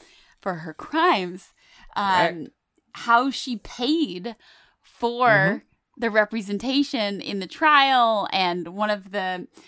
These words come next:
Speaker 1: the really big, interesting moments about the trial was the outfits that she wore. She hired a
Speaker 2: Yeah.
Speaker 1: stylist to style her.
Speaker 2: <laughs>
Speaker 1: It was almost like a, "I'm in here for stealing money and I'm still doing it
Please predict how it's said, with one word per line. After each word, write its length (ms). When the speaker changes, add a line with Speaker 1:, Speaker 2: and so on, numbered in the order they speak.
Speaker 1:
the 100
really 320
big, 720
interesting 460
moments 320
about 120
the 60
trial 340
was 140
the 160
outfits 440
that 180
she 140
wore. 240
She 140
hired 320
a 20
Speaker 2:
Yeah. 40
Speaker 1:
stylist 920
to 120
style 580
her. 360
Speaker 2:
<laughs> 200
Speaker 1:
It 120
was 260
almost 480
like 200
a, 240
"I'm 240
in 160
here 260
for 180
stealing 500
money 400
and 180
I'm 180
still 380
doing 380
it 300